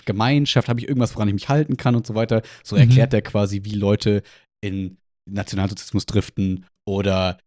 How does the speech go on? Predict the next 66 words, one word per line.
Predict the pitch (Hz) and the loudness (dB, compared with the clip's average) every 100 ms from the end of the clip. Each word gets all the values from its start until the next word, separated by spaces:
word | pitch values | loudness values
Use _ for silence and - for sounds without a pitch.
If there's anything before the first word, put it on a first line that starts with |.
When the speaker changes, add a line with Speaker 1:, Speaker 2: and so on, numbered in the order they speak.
| _ 110 | _ -6
Speaker 1:
in | 101 95 98 87 | -4 -2 -4 -8
gewalttätige | 107 107 104 107 101 | -4 -4 -2 -4 -2
Gruppen | 113 113 101 | -2 0 -2
und | 95 | -2
so | 98 | -4
weiter | 95 | -6
abdriften, | - - 104 - 95 | -8 -10 -10 -4 -4
weil | 95 | -2
die | 107 | -4
denen | 104 95 | -2 -2
dann | 95 | -4
quasi | 101 92 | -6 -8
diesen | 92 87 | -10 -6
Halt | 98 110 107 | 2 2 2
und | |
diese | 101 95 | -2 -2
sichere | 104 120 113 101 | -4 -2 -2 4
Welt | 110 120 | 4 4
quasi | 123 113 | 2 0
Speaker 2:
Ja, | - | 4
Speaker 1:
versprechen, | 156 220 156 | 8 8 6
Speaker 2:
klar, | - - | 4 4
Speaker 1:
so, | 107 | 6
Speaker 2:
klar. | 110 | 4
Speaker 1:
ne? | 110 147 - - - - | 4 2 -4 -20 -20 -4
Und | 113 | 2
so. | 123 147 - - | 2 2 -6 -4
Und | 120 107 - _ _ | -2 -2 -8 _ _
ich | 98 120 | -14 0
glaube, | 135 | 2
das | 151 - | 2 2
kann | 156 | 2
man | 131 | 2
darauf | 139 143 | 0 0
vielleicht | 123 - | 0 0
auch | |
so | 147 135 | -2 -4
ein | |
bisschen | - 107 101 - | -2 -6 -6 -2
anwenden, | 107 110 110 123 123 127 135 | 0 2 2 2 -2 -4 -4
auch | 87 | -6
wenn's | 101 - | -6 -6
so | |
ein | 92 | -6
bisschen | - 95 95 101 - | -4 -4 -4 -10 -18
verbogen | - 92 104 120 127 | -6 0 2 2 0
ist, | 131 - | -2 -2
aber | 101 101 | -2 -2
im | 104 | 2
Sinne | 120 | 0
von, | - 110 110 - - _ _ _ _ - | 4 2 2 -4 -18 _ _ _ _ -4
diese | 120 117 | 2 2
Männer, | 110 127 139 | 4 4 4
die | 127 | 2
ich | 120 | 2
gerade, | 123 123 123 | 4 4 4
also | 107 | 0
diese, | 104 107 101 | -2 -2 -2
die | 113 | 0
jetzt | 113 - | 0 2
in | |
meinem | 110 107 | 2 4
Umfeld | 135 127 127 | 2 4 4
da | 120 | 4
so | |
existierten, | 123 - 123 139 139 135 | 2 0 -2 0 0 -2